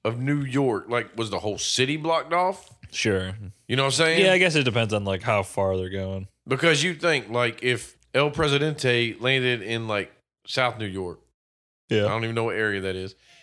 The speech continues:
Speaker 1: and then A number one Duke lived in the far north, you know what I'm saying?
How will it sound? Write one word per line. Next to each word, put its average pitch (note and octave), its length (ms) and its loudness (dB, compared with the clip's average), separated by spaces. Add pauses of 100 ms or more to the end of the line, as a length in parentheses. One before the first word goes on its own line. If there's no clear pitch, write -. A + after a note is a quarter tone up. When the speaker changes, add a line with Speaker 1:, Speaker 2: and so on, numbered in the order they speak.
(160)
Speaker 1:
and A2+ 160 -4
then B2+ 380 2 (640)
A C#3 140 2
number C3+ 200 -2
one B2+ 280 0
Duke D3 380 2
lived C3+ 300 0
in A#2+ 460 0
the G2 80 -8
far A#2 200 2
north, B2 580 0 (520)
you G#2 80 -4
know A#2+ 60 2
what A#2 80 0
I'm - 40 -4
saying? C#3+ 320 0